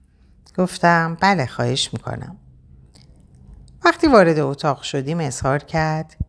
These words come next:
«ام آر آی، ام آر آی کاربردی. تکنیک به نسبت نوعیه. چیزی درباره ام آر آی شنیدی؟» منظورم همون بازآوری مغناطیس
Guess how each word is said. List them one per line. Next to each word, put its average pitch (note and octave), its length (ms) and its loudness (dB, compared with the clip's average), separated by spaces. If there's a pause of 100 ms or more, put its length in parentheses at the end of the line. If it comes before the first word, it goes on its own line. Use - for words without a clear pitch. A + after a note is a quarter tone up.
(560)
«ام B3 180 6
آر A#3+ 160 2
آی، B3 220 2 (320)
ام E3+ 140 0
آر E3 120 0
آی F3+ 240 0
کاربردی. B2 920 -2 (1160)
تکنیک C4+ 540 2 (360)
به F3+ 80 4
نسبت D3 500 -2
نوعیه. D3 600 0 (260)
چیزی D3+ 360 -4
درباره C3 540 2
ام D3 140 -4
آر B2 140 -2
آی C#3 180 -2
شنیدی؟» C#3+ 840 -4 (1800)
منظورم C#4+ 560 4
همون A#3+ 420 4
بازآوری D3 720 0
مغناطیس C#3+ 640 -4